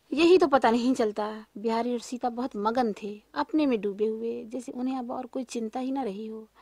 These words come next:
किसी चीज़ की ज़रूरत ही ना हो। सीता गुस्सावर और तेज मिजाज थी, अपनी मर्जी करने वाली, पर बिहारी के सामने धीरज और शांति से बहने वाली नदी की तरह थी।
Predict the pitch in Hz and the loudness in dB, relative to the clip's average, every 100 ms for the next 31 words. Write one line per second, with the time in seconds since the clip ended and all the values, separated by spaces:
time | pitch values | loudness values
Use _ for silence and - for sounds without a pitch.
0 | - - - - _ _ - 320 320 349 | -20 -20 -20 -20 _ _ -2 2 4 4
1 | 320 330 294 294 330 - 269 247 220 208 | 4 4 6 8 6 6 0 0 0 -2
2 | 220 269 254 226 240 269 226 220 220 - | -4 -2 0 0 -2 -2 -2 -4 -4 4
3 | 240 202 196 226 - - 247 254 - 214 | 4 4 -6 -8 -12 -12 -14 -12 -8 -6
4 | 196 202 - 214 220 202 233 226 220 220 | -6 -8 -12 -10 -10 -10 -12 -10 -8 -4
5 | 208 233 262 254 262 269 254 220 262 262 | -2 -2 -4 -4 -4 -4 -4 -2 0 0
6 | 247 - 233 240 254 233 240 254 240 254 | -2 -4 -4 -4 -6 -6 -2 -2 -2 -2
7 | 220 220 240 - - - - _ | -4 -6 -12 -12 -14 -14 -18 _